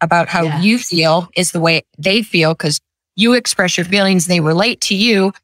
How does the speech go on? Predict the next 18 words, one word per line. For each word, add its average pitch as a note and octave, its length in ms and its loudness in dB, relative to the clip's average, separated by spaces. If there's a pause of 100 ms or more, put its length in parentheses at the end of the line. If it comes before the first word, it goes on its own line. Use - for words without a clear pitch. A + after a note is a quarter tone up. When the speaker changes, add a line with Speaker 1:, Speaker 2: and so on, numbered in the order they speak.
(140)
Speaker 1:
And F#3+ 160 0
the F#3 60 2
minute G#3+ 460 2
that F#3 160 -4
somebody G3 440 0
goes F#3+ 440 0
and E3+ 180 -2
posts G3+ 400 0
it F3+ 140 -2
and E3+ 180 0
they're E3 140 2
not F#3 400 2
in F3 180 0
your, E3+ 460 4 (540)
like, E3 480 0
headspace G3 920 0
of F3 140 4
Speaker 2:
Yeah. E3 340 -2